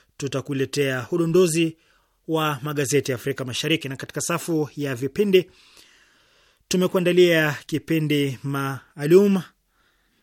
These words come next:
ni mawaidha yatakayozungumzia sira ya Imam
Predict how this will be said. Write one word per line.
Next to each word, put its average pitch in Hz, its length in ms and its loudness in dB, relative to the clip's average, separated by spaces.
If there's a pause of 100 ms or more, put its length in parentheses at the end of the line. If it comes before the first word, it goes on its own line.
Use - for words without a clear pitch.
(300)
ni 151 400 0
mawaidha 147 580 0 (1000)
yatakayozungumzia 139 1000 -2
sira 139 520 -2
ya 135 200 -4
Imam 147 460 -4